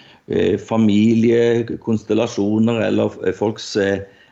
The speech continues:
eh, opplevelse av seg selv. Men, eh, vi må jo huske her at dette med, med kjønnsforvirring eller, eh, kjønnsinkongruens, eh, det er, det gjelder et, et utrolig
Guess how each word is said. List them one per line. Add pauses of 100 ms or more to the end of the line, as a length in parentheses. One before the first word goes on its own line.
(200)
eh,
opplevelse
av
seg
selv. (480)
Men, (100)
eh, (600)
vi
må
jo
huske
her
at
dette
med,
med
kjønnsforvirring
eller,
eh, (140)
kjønnsinkongruens,
eh, (1000)
det
er,
det
gjelder
et,
et
utrolig